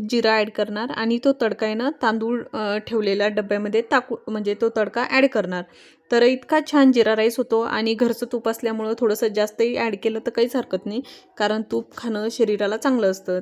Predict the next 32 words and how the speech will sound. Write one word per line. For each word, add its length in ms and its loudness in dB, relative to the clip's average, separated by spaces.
तर 100 -2
इथं 260 -8
मग 100 -4
मी 120 -4
जास्तीचं 440 0
तूप 280 -4
ॲड 160 0
करूनच, 540 -2
अ, 160 2
जिरा 300 0
राईस 220 0
बनवणार 460 -4
आहे. 120 0
इतका 340 0
छान 240 2
जिरा 260 0
राईस 220 -2
होतो, 220 0
प्रचंड 580 2
चवीला 420 2
छान 140 -4
लागतो. 400 -6
तुम्ही 180 -2
जरा, 220 0
अं, 380 -6
म्हणजे 260 -2
तसाही 300 0
जरी 300 2
खाल्ला 300 -2
ना, 140 0
मुलं 180 2
आवडीनं 380 2